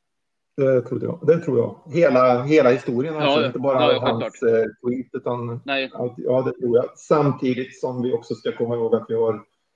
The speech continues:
Speaker 1: vi har några spelare som är borta som, eh, som, eh, hade ändrat en del, men jag tror att man var inte, man var inte helt, eh, i balans här.
Speaker 2: Nej, det så-, såg inte ut som att fokus var på rätt ställe, om vi säger så.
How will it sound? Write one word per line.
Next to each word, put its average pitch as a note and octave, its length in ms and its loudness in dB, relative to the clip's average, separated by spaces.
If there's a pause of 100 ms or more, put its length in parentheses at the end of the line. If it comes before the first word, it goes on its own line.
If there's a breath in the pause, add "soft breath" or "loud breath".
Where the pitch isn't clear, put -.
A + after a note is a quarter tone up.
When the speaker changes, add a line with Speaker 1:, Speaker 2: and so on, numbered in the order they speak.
(1400)
Speaker 1:
vi C3+ 80 0
har C3+ 380 6
några B2 160 4
spelare A2+ 380 0
som A#2 140 -8
är A2 40 -12
borta G#2+ 360 -6
som, G2 360 -12
eh, F2+ 240 -12 (480)
som, - 540 -16
eh, - 380 -14 (260)
hade - 560 -12 (1600)
ändrat A#2 680 -2
en B2 120 -6
del, G2 280 -4
men A2 80 -2
jag A2+ 180 -4
tror C3 380 -4
att A2 140 -2
man G#2 140 -6
var G2+ 260 -6
inte, - 280 -14
man G#2+ 160 -8
var A2 120 -6
inte F#2+ 260 -14
helt, F#2 380 -12
eh, - 680 -16
i - 40 -14
balans - 500 -10
här. - 160 -8
Speaker 2:
Nej, C#3+ 180 -8
det A#2+ 100 -16
så-, C#3+ 240 -6
såg D3+ 240 0
inte D3 220 0
ut C3 80 2
som C3+ 100 -2
att B2+ 140 -4
fokus B2+ 360 -2
var A#2+ 100 -2
på A#2+ 120 -8
rätt A2+ 160 -4
ställe, B2 280 -2
om G#2 60 -4
vi G#2+ 80 -8
säger A2+ 140 -8
så. F#2 240 -12